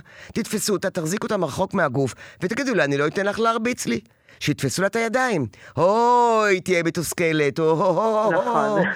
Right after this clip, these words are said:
Speaker 1: או. מעולה, מעולה.
Speaker 2: כן,
Speaker 1: איך היא
Speaker 2: מכירה את כל
Speaker 1: תלמד,
Speaker 2: הסיטואציות.
Speaker 1: איך היא תלמד להפסיק לעשות את זה? כי כרגע היא לא לומדת להפסיק לעשות את זה, להפך, היא יוצאת כזאת מורווחת,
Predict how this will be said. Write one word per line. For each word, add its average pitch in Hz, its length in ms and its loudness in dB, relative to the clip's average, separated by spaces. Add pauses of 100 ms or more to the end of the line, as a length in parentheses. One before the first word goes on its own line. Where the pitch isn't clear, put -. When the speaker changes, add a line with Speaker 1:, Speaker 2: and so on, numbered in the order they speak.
(240)
Speaker 1:
או. 180 40 2
מעולה, 196 600 6 (220)
מעולה. 180 400 4 (140)
Speaker 2:
כן, 139 160 -2 (360)
Speaker 1:
איך - 220 2
היא 277 60 -2
Speaker 2:
מכירה 180 220 2
את 262 40 0
כל 233 60 0
Speaker 1:
תלמד, 170 260 6
Speaker 2:
הסיטואציות. 160 520 0
Speaker 1:
איך 196 200 2
היא 262 80 -2
תלמד 226 440 0
להפסיק 214 360 -2
לעשות 160 480 0
את 605 140 -8
זה? 143 300 0 (2250)
כי 180 100 -6
כרגע 262 360 2
היא 180 120 2
לא 156 140 2
לומדת 156 300 -2
להפסיק 180 280 -4
לעשות 190 300 -4
את 233 80 -4
זה, 247 100 2
להפך, 180 380 -2
היא 165 80 -2
יוצאת 160 200 -6
כזאת 196 260 -6
מורווחת, 202 480 -2